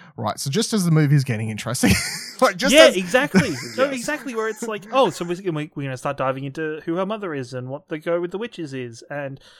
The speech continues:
Speaker 2: we start finally learning about what's the dynamic between the Mandrake and the, um, other witch and what's going on there. And then it's just like, "Oh, that, that,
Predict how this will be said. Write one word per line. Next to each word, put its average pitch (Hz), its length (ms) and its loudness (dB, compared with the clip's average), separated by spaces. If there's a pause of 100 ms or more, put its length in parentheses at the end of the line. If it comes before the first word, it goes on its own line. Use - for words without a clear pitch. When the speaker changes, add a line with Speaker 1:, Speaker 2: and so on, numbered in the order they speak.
(260)
Speaker 2:
we 147 100 -2
start 170 380 -2
finally 180 360 -2
learning 170 320 0
about 156 240 -4
what's 160 280 -6
the 156 160 -10
dynamic 160 680 -6
between 175 400 -8
the 175 80 -4
Mandrake 180 680 -6
and 185 480 -10
the, 196 480 -12
um, 220 360 -4
other 277 180 0
witch 143 460 -6
and 143 400 -10 (500)
what's 165 220 -8
going 202 260 -6
on 202 140 -8
there. 240 360 -4
And 143 160 -12
then 139 400 -8
it's 151 220 -18
just - 320 -10
like, 139 260 -8 (300)
"Oh, 143 220 2
that, 135 180 -12
that, 147 200 -10